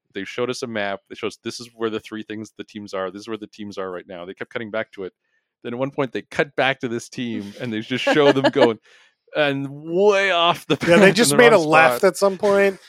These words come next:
Speaker 2: and they were <laughs> supposed to go straight.
Speaker 1: And
Speaker 2: And
Speaker 1: that
Speaker 2: they
Speaker 1: was
Speaker 2: were
Speaker 1: a nice, that was nicely edited of, like, it was definitely, like, an, "Oh, damn."
Speaker 2: Yeah, they did a really good narrative job on this challenge.
Speaker 1: Yeah.
Speaker 2: Whether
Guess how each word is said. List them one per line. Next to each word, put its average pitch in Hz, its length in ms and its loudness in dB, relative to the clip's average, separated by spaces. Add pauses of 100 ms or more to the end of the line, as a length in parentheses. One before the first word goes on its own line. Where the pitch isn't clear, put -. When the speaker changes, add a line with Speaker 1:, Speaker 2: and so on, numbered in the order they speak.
(160)
Speaker 2:
and 160 100 -6
they 160 80 2
were 175 100 4
<laughs> - 80 -4
supposed - 280 -4
to - 40 -8
go 190 120 6
straight. 160 500 0 (420)
Speaker 1:
And 156 120 2
Speaker 2:
And 180 100 4
Speaker 1:
that - 20 6
Speaker 2:
they 185 60 10
Speaker 1:
was 185 100 6
Speaker 2:
were 175 160 6
Speaker 1:
a 156 40 4
nice, 160 520 0 (140)
that 135 100 0
was 131 160 -2
nicely 151 440 -2
edited 117 300 0
of, 104 100 -6
like, 104 240 -2
it 120 80 -8
was 117 80 -6
definitely, 131 260 -4
like, 110 120 -4
an, - 40 -6 (140)
"Oh, 427 1040 -2
damn." 202 520 -10
Speaker 2:
Yeah, 156 140 -10
they 147 120 -4
did 240 180 0
a 359 60 0
really 285 200 4
good 170 260 2
narrative 139 640 -2
job 123 440 -4
on 139 160 -4
this 147 160 -12
challenge. 165 480 -10 (100)
Speaker 1:
Yeah. 110 220 -10
Speaker 2:
Whether 165 680 -2